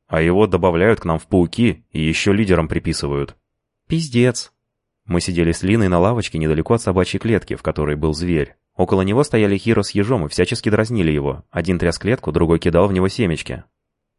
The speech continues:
От этого у зверя дико горело, он бесился, дёргался, рычал на ребят, а те, в свою очередь, получали удовольствие от своих издевательств.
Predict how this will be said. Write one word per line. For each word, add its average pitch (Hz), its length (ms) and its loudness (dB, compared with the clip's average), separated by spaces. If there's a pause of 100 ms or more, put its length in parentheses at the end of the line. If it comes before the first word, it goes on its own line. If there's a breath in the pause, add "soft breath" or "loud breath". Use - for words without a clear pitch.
(180)
От 92 220 0
этого 95 300 2
у 95 140 0
зверя 92 300 2
дико 85 260 0
горело, 95 380 2
он 90 220 0
бесился, 101 480 0
дёргался, 90 500 0
рычал 110 300 2
на 113 80 -2
ребят, 80 380 0
а 92 120 0
те, 147 140 0
в - 60 -6
свою 92 240 4
очередь, 80 320 -2
получали 87 380 0
удовольствие 123 500 0
от 71 60 -6
своих 82 260 -2
издевательств. 82 680 -2